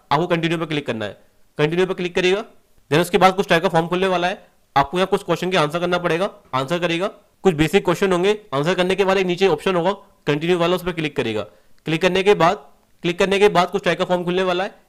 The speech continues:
यहाँ आपको रिव्यू देखने को मिलेगा आपके एप्लीकेशन का। आपने जो भी फॉर्म फिलअप करा होगा, एक बार चेकआउट करिएगा, आपसे कोई गलती तो नहीं हुई।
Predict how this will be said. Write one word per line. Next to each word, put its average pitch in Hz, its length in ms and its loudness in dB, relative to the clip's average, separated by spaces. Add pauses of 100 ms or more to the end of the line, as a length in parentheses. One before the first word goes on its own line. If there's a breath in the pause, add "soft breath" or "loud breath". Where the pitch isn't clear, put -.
यहाँ 156 180 0
आपको 170 160 0
रिव्यू 170 200 4
देखने 175 240 0
को 185 100 -2
मिलेगा 180 260 0
आपके 180 200 0
एप्लीकेशन 151 400 -4
का। 117 240 -6 (180)
आपने 143 260 -2
जो 156 100 0
भी 180 60 2
फॉर्म 175 200 0
फिलअप 175 220 -2
करा 175 100 2
होगा, 180 200 0 (160)
एक 139 80 -2
बार 170 100 2
चेकआउट 160 320 -2
करिएगा, 165 420 0
आपसे 151 200 0
कोई 185 120 2
गलती 156 240 0
तो 180 100 -2
नहीं 180 100 0
हुई। 196 260 0